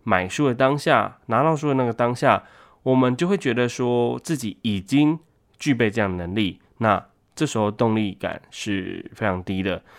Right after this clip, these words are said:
我们的大脑其实分不清楚什么是计划和决心，什么是真正的行动。那有时候因为我们下定了决心，做了计划，那其实我们大脑就会误以为我们已经做过了，那其实这样行动的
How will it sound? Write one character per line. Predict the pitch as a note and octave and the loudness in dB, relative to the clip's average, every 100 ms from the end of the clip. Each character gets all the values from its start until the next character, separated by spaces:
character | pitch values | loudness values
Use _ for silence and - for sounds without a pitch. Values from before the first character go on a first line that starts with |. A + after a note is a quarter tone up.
| - _ _ _ _ _ _ _ _ _ _ _ _ _ - | -20 _ _ _ _ _ _ _ _ _ _ _ _ _ 0
我 | |
们 | B2 B2+ | 4 4
的 | |
大 | D3 F#3+ | 6 8
脑 | D#3+ G#2 | 8 6
其 | - A#2+ | 4 -2
实 | |
分 | A#2 C#3+ C#3+ | 0 0 0
不 | |
清 | C#3+ C#3 | -2 -2
楚 | C3+ A2+ F2+ | -2 -2 -4
什 | - | -4
么 | F#2+ | -4
是 | B2 | -4
计 | A#2 D#3+ A#2 | -4 -4 -2
划 | - B2+ A2 | 4 4 4
和 | A2+ | 0
决 | G#2 F#2+ G2 | -2 -4 -4
心， | - C3 C3 - - - | 0 0 0 -6 -20 -8
什 | - A#2+ | 0 2
么 | B2+ | 2
是 | F3+ D#3+ | 2 2
真 | C#3 D#3+ | 2 2
正 | F3 D#3+ | 4 2
的 | B2+ | 2
行 | - A2+ B2+ | 0 0 4
动。 | E3+ A#2 - - - - | 6 6 2 -12 -18 2
那 | F3 D#3+ C#3 | 6 6 6
有 | A#2 | 2
时 | A#2 F3 | 2 2
候 | G3+ | 4
因 | G#3 | 6
为 | F#3 | 6
我 | A#2+ | 4
们 | G2+ G2 | 0 -2
下 | - - G#3 D#3 | -8 2 4 4
定 | D#3+ B2+ | 2 0
了 | G2+ | 0
决 | F2+ - G#2 G2+ | -4 -6 -4 -2
心， | B2+ B2+ C3 - - | 0 0 0 -8 -12
做 | - E3 | 2 4
了 | G#2+ | 4
计 | - E3 | 0 -2
划， | A2+ D#3+ A#2+ - _ _ | 0 2 2 0 _ _
那 | C3 | -4
其 | A#2 | 0
实 | B2 | 0
我 | |
们 | G#2 G2+ | 0 -2
大 | A2 C#3 | 2 2
脑 | F#2+ F#2+ | 2 -4
就 | - A#2 | -4 -4
会 | A2+ | -2
误 | G#3 D3+ | 0 0
以 | G2 | 0
为 | F#2+ G#2+ - _ | -2 -4 -10 _
我 | G2 | 0
们 | F#2 E2+ | 0 0
已 | |
经 | F#2 A#2 | -2 0
做 | D#3+ | 0
过 | C3 E3+ C#3 | 4 6 8
了， | F#2+ - - _ | 6 0 -16 _
那 | - A#2 G#2+ | 0 2 2
其 | G#2+ | -4
实 | G#2+ G#2 | -6 -4
这 | C3 | 0
样 | A#2 A2 | 0 0
行 | - G2+ | -4 -2
动 | A#2+ A#2+ | 0 0
的 | G#2+ F#2+ F2+ - | 0 -2 -4 -10